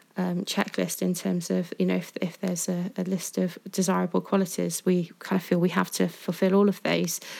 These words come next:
Um, and actually, I don't think that's necessarily the case. And so sometimes just by having a go and, you know, applying for a job, even if you don't fulfill all of the, the person spec, I think that,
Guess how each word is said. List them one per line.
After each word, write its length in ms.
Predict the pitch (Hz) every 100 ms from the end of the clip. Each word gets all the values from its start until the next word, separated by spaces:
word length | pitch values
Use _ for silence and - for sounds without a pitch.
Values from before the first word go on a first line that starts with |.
| - -
Um, 380 | 190 185 180 170 - _ - _ - - -
and 120 | 226
actually, 360 | - - 202
I 80 | 202
don't 180 | 202 190
think 160 | 202 196
that's 220 | 185 196
necessarily 520 | 190 185 185 180 180
the 80 | 180
case. 440 | 202 185 170 - - - -
And 160 | 185 190
so 120 | 190
sometimes 640 | - 214 196 180 180 170
just 300 | - 180 -
by 260 | 180 185 170 - - - - -
having 320 | 208 190 190
a 60 |
go 120 | 185 185
and, 400 | 185 180 175 190
you 80 |
know, 80 | 170
applying 380 | 175 - 185 185
for 140 | -
a 40 | 175
job, 260 | 180 175 - - -
even 300 | - 196 190
if 180 | 190 -
you 60 | 170
don't 300 | 190 185 190
fulfill 560 | - - 185 180 175 185
all 180 | 175
of 160 | 175 -
the, 300 | 175 175 165 _ -
the 80 | -
person 340 | 190 185 185
spec, 360 | - 170 160 -
I 60 |
think 260 | 165 190 -
that, 220 | - 180